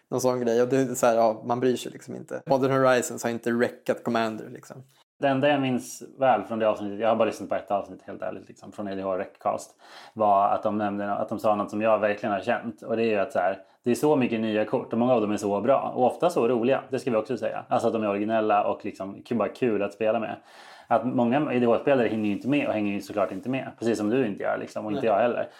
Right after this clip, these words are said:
Speaker 2: Så att det är väldigt, väldigt få som spelar korten. Alltså de har bara inte fått tag på dem än och sen kommer nya och så missar man dem, liksom. Eh, det är så mycket bra, nya, roliga kort som kommer, liksom.
Speaker 1: Som inte hinner hamna i den
Speaker 2: Som inte
Speaker 1: leken de
Speaker 2: hamnar i
Speaker 1: borde vara i.
Speaker 2: Eh,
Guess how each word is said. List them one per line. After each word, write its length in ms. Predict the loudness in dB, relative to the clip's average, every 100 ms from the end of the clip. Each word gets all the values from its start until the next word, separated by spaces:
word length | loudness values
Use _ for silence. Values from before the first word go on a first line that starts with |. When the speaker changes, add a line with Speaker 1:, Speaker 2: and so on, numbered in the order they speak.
| -4
Speaker 2:
Så 140 | 2
att 180 | 4 2 0
det 100 | 4
är 40 |
väldigt, 200 | 6 6
väldigt 200 | 4 0
få 220 | 2 2 2
som 180 | 0
spelar 440 | -6 -2 2 2 2
korten. 440 | 0 -6 -10 -8 -4
Alltså 220 | 0 0
de 200 | 0 0
har 80 | 0
bara 80 |
inte 120 | -2 -6
fått 120 | 0
tag 260 | 2 2
på 80 | 0
dem 100 | 0
än 240 | 0 -4 -6
och 80 |
sen 120 | -4 -2
kommer 180 | -2
nya 320 | -2 -2 0 0
och 60 |
så 80 | 0
missar 300 | -6 -6 -4
man 160 | -4 -4
dem, 140 | -8
liksom. 300 | -12 -10 -10
Eh, 300 | -10 _ -2
det 0 |
är 300 | 2 2 0
så 160 | 0 2
mycket 260 | 2 0
bra, 220 | 2 2 2
nya, 220 | 0 -2
roliga 260 | -2 -2
kort 240 | -2 -4 -4
som 140 | -6
kommer, 280 | -2 -2 -2
liksom. 380 | -8 -8 -8 -8 -8
Speaker 1:
Som 140 | -2 0
inte 240 | 0 -2
hinner 220 | -2 -2
hamna 320 | -2 -2 0
i 60 | 0
den 20 |
Speaker 2:
Som 120 | 2
inte 120 | 2 4
Speaker 1:
leken 180 | 4
de 60 | 2
Speaker 2:
hamnar 140 | 2
i 40 | 2
Speaker 1:
borde 140 | 2
vara 220 | 2 0
i. 120 | -2 -6
Speaker 2:
Eh, 200 | 0 2